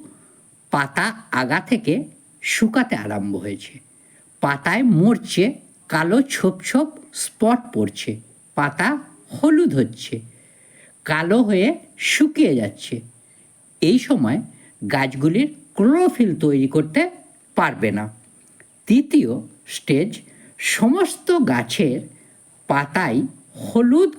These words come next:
কালো হয়ে ঝরে পড়বে তখন। নরম গাছ হলে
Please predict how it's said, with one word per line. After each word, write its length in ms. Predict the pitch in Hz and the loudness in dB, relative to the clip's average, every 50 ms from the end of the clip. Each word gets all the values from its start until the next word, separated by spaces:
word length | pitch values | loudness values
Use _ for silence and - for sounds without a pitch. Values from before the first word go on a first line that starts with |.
| - - | -14 -8
কালো 340 | - 147 139 143 147 156 160 | -4 -2 0 0 2 2 2
হয়ে 360 | 147 160 165 196 277 359 370 - - - - - - - 165 | 2 2 2 2 2 2 0 -4 -10 -18 -20 -20 -18 -14 -10
ঝরে 420 | 110 - - - - 156 147 147 147 | -6 -6 -2 0 2 2 2 2 0
পড়বে 440 | 151 156 165 170 175 180 285 392 392 - - - - - _ | 0 0 0 2 2 2 0 0 -2 -4 -12 -20 -20 -8 _
তখন। 380 | - - - - - - - - - - - - _ _ _ _ _ - - - _ - | -4 -4 -4 -6 -8 -10 -10 -10 -14 -20 -20 -20 _ _ _ _ _ -20 -20 -14 _ 2
নরম 640 | 120 127 143 151 165 175 185 190 220 254 247 233 214 175 | 2 4 4 4 4 2 2 4 4 4 4 2 2 0
গাছ 320 | 151 147 151 151 - - | 0 -2 -2 -2 -2 0
হলে 320 | 160 156 175 240 339 359 | 0 2 2 0 0 -2